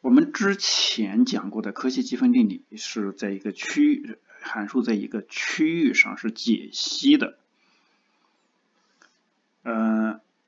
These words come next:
那么这个 B 曲线是整个的位于这个区域内，所以也就是说，这个函数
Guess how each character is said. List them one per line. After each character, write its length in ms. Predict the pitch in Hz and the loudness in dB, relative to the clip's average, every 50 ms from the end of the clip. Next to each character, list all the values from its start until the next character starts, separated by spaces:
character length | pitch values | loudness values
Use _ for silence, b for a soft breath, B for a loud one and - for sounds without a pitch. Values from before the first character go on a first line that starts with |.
| _ _ _ _ _ _ _ _ _ _ | _ _ _ _ _ _ _ _ _ _
那 160 | - 139 139 | 2 4 6
么 360 | 139 139 135 135 135 135 - _ - | 8 8 6 6 2 -2 -8 _ -6
这 100 | - 151 | -2 -2
个 120 | 151 - | -2 -2
B 180 | - - 175 160 | -4 -6 -8 -8
曲 220 | - - - 107 | -8 -6 -6 -6
线 260 | - - 123 123 113 | -4 -2 -4 -4 -4
是 220 | - - 120 110 - _ _ | -6 -8 -10 -12 -14 _ _
整 480 | - - 127 117 107 101 101 - - - _ | -2 2 2 2 2 0 -4 -10 -18 -18 _
个 240 | - 185 175 151 123 | -2 0 0 0 0
的 160 | - 104 98 | -2 -4 0
位 220 | 117 123 127 117 | 4 4 4 4
于 100 | 107 98 | 4 0
这 140 | - 113 110 | -4 -8 -10
个 80 | 110 104 | -10 -10
区 320 | - - - - 120 113 | -12 -12 -10 -6 -2 -2
域 120 | 110 104 | 0 0
内， 220 | 101 104 104 98 - _ _ _ _ | -2 -6 -8 -10 -12 _ _ _ _
所 240 | - - 151 156 165 | -4 2 4 4 6
以 240 | 160 147 - b b b b b b b b b b _ _ _ | 4 4 0 b b b b b b b b b b _ _ _
也 160 | 120 117 110 | -2 -2 -2
就 100 | 107 147 | -2 -4
是 140 | 147 - 156 | -8 -8 -10
说， 480 | - - - 143 143 151 151 151 - _ _ _ _ _ _ _ _ _ _ _ _ _ _ _ _ _ _ _ _ _ _ _ | -8 -4 0 0 2 0 0 -4 -12 _ _ _ _ _ _ _ _ _ _ _ _ _ _ _ _ _ _ _ _ _ _ _
这 100 | - 156 | 0 2
个 580 | 143 151 139 131 123 120 117 113 104 87 - - _ _ _ _ _ _ _ _ _ _ _ _ _ _ _ _ | 2 4 4 4 4 2 2 0 -2 -4 -6 -12 _ _ _ _ _ _ _ _ _ _ _ _ _ _ _ _
函 440 | - - - - 101 95 98 113 | -10 -8 -6 -6 -6 -6 -6 -8
数 420 | 120 - - - 202 - - - | -6 -4 0 0 0 0 0 -4